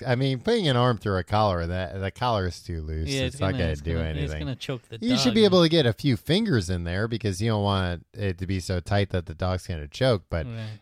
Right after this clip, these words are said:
Speaker 1: if you can get an arm through there, unless, I mean, maybe he's, like, a Great Dane, though. Or a
Speaker 2: Yeah,
Speaker 1: Saint
Speaker 2: I mean,
Speaker 1: Bernard.
Speaker 2: the Great Gatsby, the g-, Great Dane.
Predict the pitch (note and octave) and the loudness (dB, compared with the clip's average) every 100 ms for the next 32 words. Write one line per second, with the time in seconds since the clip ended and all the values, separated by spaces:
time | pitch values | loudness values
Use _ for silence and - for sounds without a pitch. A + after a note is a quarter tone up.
0 | - E3+ C#3+ F#2+ E2 C#2+ E2+ G#2+ F#2+ - | -6 -2 0 2 0 -2 0 0 0 -2
1 | F2 E2 E2 F#2 B2+ F#3+ - - - - | -2 0 0 2 4 2 0 -10 -18 -20
2 | - - - - - C3+ F3 D#3 D#3+ A#3 | -20 -20 -20 -20 0 4 6 6 6 6
3 | A3+ C#3 A#2 G2+ F#2+ F#2+ G#2 C3 F#2+ D#2+ | 6 4 4 2 0 2 4 4 0 -4
4 | F2 C3+ D#3 F#2 D#2+ D2 D2+ - _ - | 0 0 0 -2 -2 -4 -6 -8 _ -2
5 | G2 D#3 D#3 A2+ C#3 E3 G3 G3 C3 D3+ | 2 4 4 4 4 4 4 6 6 8
6 | E3+ F3+ E3 D#2 C#3 C#3+ D3 - E3 E3+ | 8 6 2 0 2 2 0 -2 -2 -2
7 | C#3 C3 _ - E3 C3+ C3 B2 B2 - | -6 -8 _ -8 -6 -4 -4 -4 -4 -4
8 | A#2+ B2+ D3 D3+ | -4 -2 -4 -6